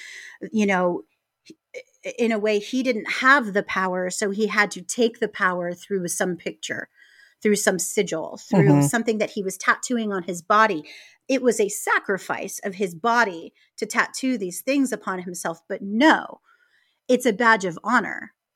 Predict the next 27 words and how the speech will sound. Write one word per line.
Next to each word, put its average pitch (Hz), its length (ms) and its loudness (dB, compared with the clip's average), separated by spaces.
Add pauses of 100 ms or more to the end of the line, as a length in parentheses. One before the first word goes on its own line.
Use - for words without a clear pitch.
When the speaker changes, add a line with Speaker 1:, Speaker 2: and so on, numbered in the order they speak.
(340)
Speaker 1:
It's 233 240 2
a, 208 180 4
"I've 208 240 4
come 247 360 4
this 185 240 -2
far. 220 400 4
I 196 100 2
created 214 580 2
this 175 200 -4
tool. 175 520 2
This 220 220 2
is 220 140 -2
my 185 160 -2
tool 262 320 2
bag." - 400 -8 (760)
And 208 560 4
the 196 100 -4
magician 202 800 -2 (480)
tattoos 226 840 4
those 190 260 2
tools 208 540 4
on 185 140 0
their 180 160 0
body 190 600 4 (300)
so 214 200 4
that 202 240 4
they're 185 300 0